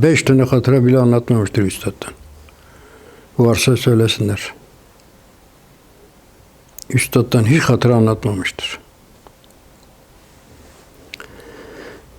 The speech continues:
Hepsi hastır çünkü. Has kendine mahsustur.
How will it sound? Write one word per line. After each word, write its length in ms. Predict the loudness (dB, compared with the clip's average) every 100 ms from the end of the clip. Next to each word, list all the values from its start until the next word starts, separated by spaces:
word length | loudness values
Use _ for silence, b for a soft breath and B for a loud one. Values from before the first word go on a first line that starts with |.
| -16 -6
Hepsi 300 | -4 -2 -2
hastır 520 | 0 0 2 0 2
çünkü. 340 | 0 0 -4 -6 B B B B B -20 -20 -20 -20 _ -20 -20
Has 360 | -16 -6 -4 -4
kendine 360 | -4 -2 2 2
mahsustur. 680 | 2 -2 -10 -14 -12 -14